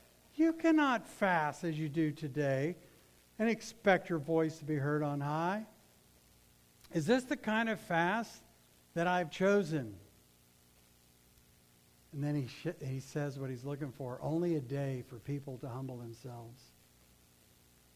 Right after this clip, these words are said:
Is it only for bowing one's head like a reed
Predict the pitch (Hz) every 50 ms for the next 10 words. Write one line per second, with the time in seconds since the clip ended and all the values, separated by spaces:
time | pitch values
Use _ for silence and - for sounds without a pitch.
0 | - - - - - - 202 214 185 220 220 220 - 190 190 208 220 240 262 262
1 | - - 214 180 160 196 196 202 208 208 202 196 190 196 190 190 185 170 - -
2 | - - 139 165 175 185 196 185 175 175 165 - 170 160 147 147 156 160 160 170
3 | 180 185 196 208